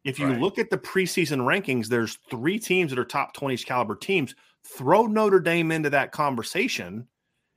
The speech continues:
Speaker 1: and the A C C is not, even if we grant your premise of them being the fourth best conference. So let's say he thinks the Pac-twelve is third, okay?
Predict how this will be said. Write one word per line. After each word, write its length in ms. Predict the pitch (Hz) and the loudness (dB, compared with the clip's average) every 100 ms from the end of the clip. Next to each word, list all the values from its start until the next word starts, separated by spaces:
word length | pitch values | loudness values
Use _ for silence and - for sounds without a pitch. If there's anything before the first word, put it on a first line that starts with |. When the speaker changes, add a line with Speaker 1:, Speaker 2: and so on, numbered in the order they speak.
| _ - | _ -4
Speaker 1:
and 180 | 147 | 0
the 120 | 151 170 | 2 2
A 100 | 175 | 2
C 140 | - | -2
C 260 | 165 185 175 | -4 0 2
is 120 | 143 | 2
not, 160 | 165 190 | 0 -2
even 200 | 220 226 | 0 0
if 100 | 202 | 0
we 120 | 185 | -2
grant 360 | 120 135 180 | 0 0 0
your 140 | 156 147 | 0 -4
premise 560 | - 165 123 82 - - | -4 -4 -4 -6 -10 -8
of 160 | 117 | -6
them 120 | 117 | -4
being 180 | 110 113 | -2 -2
the 60 | 107 | -4
fourth 260 | - 101 - | -6 -8 -8
best 160 | 87 | -12
conference. 380 | - - - 92 | -12 -12 -12 -4
So 60 | 143 | 0
let's 180 | 185 | 0
say 120 | 196 175 | 0 0
he 140 | 165 | -2
thinks 320 | 156 156 135 | -4 -4 -2
the 100 | - | -6
Pac-twelve 580 | - 143 120 - 110 98 | -2 0 0 -2 -4 -4
is 80 | - | -8
third, 240 | - 50 _ _ _ _ _ _ | -14 -16 _ _ _ _ _ _
okay? 280 | 120 110 | -2 -2